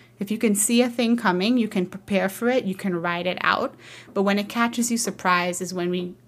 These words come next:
go into panic and when we make stupid mistakes. So,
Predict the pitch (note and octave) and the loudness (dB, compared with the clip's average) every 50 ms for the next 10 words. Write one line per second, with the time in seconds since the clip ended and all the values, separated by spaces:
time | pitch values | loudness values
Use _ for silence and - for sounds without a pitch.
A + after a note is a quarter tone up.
0 | - G3 - F#3 F#3+ F#3+ F#3+ G3 G#3 G3+ - - F3+ F3 F3+ G#3 B3 C4 - G#3 | -10 -2 0 2 2 2 0 -2 -4 -8 -2 0 0 0 0 -2 -4 -4 -2 -4
1 | F#3+ F#3 F#3+ F3+ F3+ G3 G3+ G#3 G#3 G#3 G3+ G3+ - - - F#3+ G3+ G3 A3 G#3+ | -2 -2 -2 -2 -2 0 0 0 0 -2 -4 -4 -6 -2 -2 -2 -2 -2 -4 -4
2 | G#3+ A3 A3+ A3 - - A#3 A3+ - - - - - - - - - - - - | -4 -4 -4 -4 -6 -6 -6 -8 -8 -8 -8 -6 -4 -2 -2 -4 -4 -8 -14 -20
3 | - - - - - - - - F#3+ F3 E3+ E3 D#3+ D#3 E3+ | -20 -20 -20 -20 -14 -10 -4 0 0 2 2 2 0 -2 -4